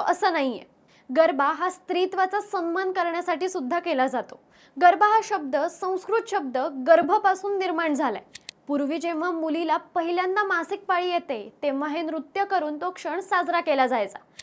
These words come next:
आता केला जातो की नाही माहित नाही, पण स्त्रीमध्ये असणाऱ्या मातृत्वाचा सन्मान करण्यासाठी गरबा खेळला जायचा. गरबा खेळण्यासाठी विशिष्ट प्रकारचे कपडे घातले जातात, ज्याला चनिया चोली असं देखील म्हणतात.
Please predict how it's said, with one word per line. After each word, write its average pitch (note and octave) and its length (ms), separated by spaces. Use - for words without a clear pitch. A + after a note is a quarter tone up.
आता F4+ 200
केला G4 400
जातो F#4 460
की G4 160
नाही F4+ 200
माहित D#4 360
नाही, A#3 120
पण D#4+ 120
स्त्रीमध्ये G4 640
असणाऱ्या F4 540
मातृत्वाचा F4+ 720
सन्मान F4 460
करण्यासाठी D4 640
गरबा D4+ 340
खेळला C4 340
जायचा. G#3+ 320
गरबा G#4 300
खेळण्यासाठी F#4+ 680
विशिष्ट E4 440
प्रकारचे D#4+ 520
कपडे F4+ 400
घातले D4+ 320
जातात, A3 280
ज्याला C4 220
चनिया E4+ 340
चोली F4+ 360
असं E4 220
देखील G4 280
म्हणतात. C#4 360